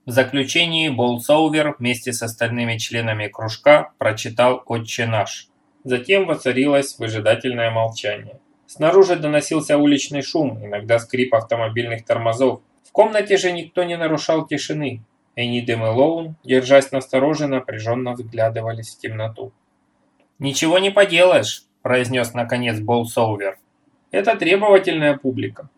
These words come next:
Нужно ещё музыки. С её помощью они настраиваются на нужную волну. Сыграйте нам ещё, мистер Смайли». Физгармония вступила вновь.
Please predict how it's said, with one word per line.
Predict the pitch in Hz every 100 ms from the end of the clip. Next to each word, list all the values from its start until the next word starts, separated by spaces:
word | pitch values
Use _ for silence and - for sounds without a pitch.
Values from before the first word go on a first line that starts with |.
| _
Нужно | 190 202 196
ещё | 202 196 220
музыки. | 165 123 107 - 123 - _
С | -
её | 147 160 175
помощью | 180 180 170 - 165
они | 151 151
настраиваются | 147 - 151 151 143 139 135 139
на | 139
нужную | 143 131 143 131
волну. | 135 139 127 _ _ _
Сыграйте | - 202 202 233 208 165
нам | 143
ещё, | 139 - 135
мистер | 120 113 -
Смайли». | 107 - 113 107 101 - _ _ _ -
Физгармония | 185 175 196 196 220 214 196
вступила | - 175 170 175 160
вновь. | 139 127 123